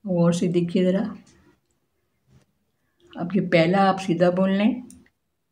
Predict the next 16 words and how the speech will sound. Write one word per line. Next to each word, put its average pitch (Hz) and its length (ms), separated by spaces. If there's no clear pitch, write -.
और 170 120
ये 185 380
दो 175 340
जो 170 80
हैं, 170 260
इनको 175 300
आप 165 560
दो 170 240
का 160 140
एक 131 220
करें। - 400
अब 190 140
ये 185 80
मार्कर 175 360
उतार 175 420
लें 214 280